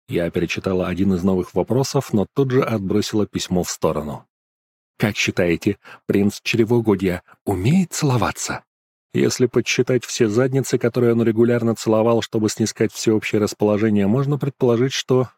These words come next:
умеет, да еще как. Увы, это было всего лишь личным мнением,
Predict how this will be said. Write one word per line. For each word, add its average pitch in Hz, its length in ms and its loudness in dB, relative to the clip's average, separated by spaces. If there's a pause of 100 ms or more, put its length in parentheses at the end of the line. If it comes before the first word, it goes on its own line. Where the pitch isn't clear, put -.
умеет, 131 600 0 (120)
да 98 180 2
еще 107 340 0
как. - 460 -4 (720)
Увы, 85 320 2 (560)
это 107 180 -4
было 98 220 2
всего 101 200 0
лишь 98 280 0 (360)
личным 123 500 0
мнением, 117 640 0